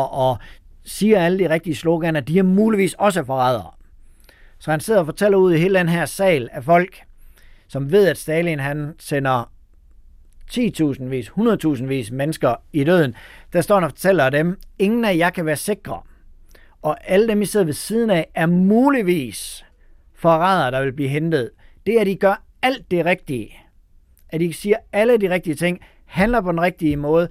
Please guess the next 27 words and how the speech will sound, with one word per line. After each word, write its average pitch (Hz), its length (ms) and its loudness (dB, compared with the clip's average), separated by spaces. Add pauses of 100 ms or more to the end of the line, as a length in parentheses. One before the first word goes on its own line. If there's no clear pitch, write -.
(140)
har 135 120 -10
partibogen 190 640 2
i 165 80 2
orden, 165 320 4
er 160 140 -2 (180)
ingen 247 340 0
garanti 185 440 -2
for, 156 300 0 (240)
at 147 140 -6
jeg 170 200 0
ikke 175 100 -4
vil 151 100 -4
betragte 147 500 -4
jer 135 260 -2 (480)
som 131 240 -4
forrædere." 127 440 -2 (880)
Så - 140 -10
det 180 140 0
er 196 200 0
jo 196 100 -2
helt 202 260 -4
klart 156 420 0
en, 139 380 -6
en 139 220 -4
måde, 151 500 0
hvorpå 156 640 2
at 127 520 -2